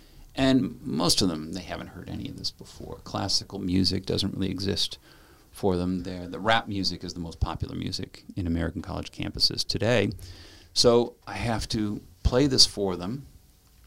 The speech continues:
Say, Now this is, this is a world here of high art, this music. And it's gonna take time for you to hear it. You need experience. You need extensive exposure before you can start hearing it.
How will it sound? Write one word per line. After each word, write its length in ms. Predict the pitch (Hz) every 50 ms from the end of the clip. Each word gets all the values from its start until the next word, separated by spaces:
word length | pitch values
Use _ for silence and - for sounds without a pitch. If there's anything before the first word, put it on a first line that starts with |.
| - - - - - -
Say, 180 | - - - -
Now 100 | 90 101
this 240 | 98 110 117 - -
is, 300 | 104 92 90 - - - - - _ - - - -
this 140 | 123 - -
is 100 | 110 107
a 40 | 107
world 420 | 110 117 120 110 92 - - - -
here 200 | - - - - - - - - - - - - - - - - - - - -
of 140 | - - -
high 640 | - - - - 104 104 104 104 107 104 101 104 - -
art, 420 | 98 82 78 - - - - - - - - - - - - - -
this 200 | - - - -
music. 480 | - 98 98 92 - - - - - - - - - - - - - - - - - - - - - - - -
And 120 | 107 98
it's 140 | 98 95 -
gonna 180 | - 123 135 139
take 260 | 139 - 156 143 -
time 500 | - 196 208 226 208 - - - - - - - - _ -
for 240 | - - - - 98
you 360 | 98 90 92 95 98 101 101
to 80 | 95 90
hear 420 | - - - - - 117 101 85
it. 260 | 76 73 - - - - - - _ _ _ _ _ - - - - - - -
You 160 | 98 92 90
need 440 | 87 87 90 98 107 120 123 123 117
experience. 760 | 110 - - - - - 120 120 107 90 78 - - - - -
You 120 | - -
need 240 | 90 90 101 107 110
extensive 540 | 104 95 - - - - 98 101 - - 92
exposure 560 | 92 - - - - 107 113 113 101 - 87
before 320 | 82 - - - 101 101 101
you 80 | 92
can 140 | 95 - 95
start 300 | - - - 95 95 -
hearing 300 | - 127 131 131 107 87
it. 120 | 78 -